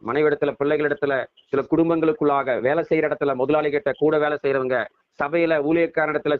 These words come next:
ச-, சக விசுவாசிகள் இடத்துல நிறைய நெருக்கம் போயிட்டு இருக்குது. வாக்குவாதங்கள் செய்யாமலும், அவங்களிடத்துல போராடாமலும், தேவ சமூகத்துல காத்திருந்து ஜெபித்து பாருங்க. கணவனுடைய மாற்றம், மனைவியுடைய மாற்றம், பிள்ளைகளுடைய மாற்றம்,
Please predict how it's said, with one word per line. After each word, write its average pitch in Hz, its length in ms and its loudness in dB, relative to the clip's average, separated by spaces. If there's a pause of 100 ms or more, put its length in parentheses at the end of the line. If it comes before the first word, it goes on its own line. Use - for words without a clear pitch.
ச-, 123 40 -2
சக 160 240 -2
விசுவாசிகள் 151 540 -2
இடத்துல 143 300 -2 (200)
நிறைய 190 360 0
நெருக்கம் 196 360 0
போயிட்டு 170 260 0
இருக்குது. 139 360 0 (400)
வாக்குவாதங்கள் 139 760 0
செய்யாமலும், 123 640 -2 (320)
அவங்களிடத்துல 147 720 0
போராடாமலும், 131 720 0 (340)
தேவ 165 340 2 (140)
சமூகத்துல 143 440 0
காத்திருந்து 131 600 -2
ஜெபித்து 127 340 -2
பாருங்க. 104 480 -6 (500)
கணவனுடைய 135 480 0
மாற்றம், 127 520 -4 (160)
மனைவியுடைய 139 480 2
மாற்றம், 127 480 -4 (140)
பிள்ளைகளுடைய 147 420 2
மாற்றம், 135 480 -4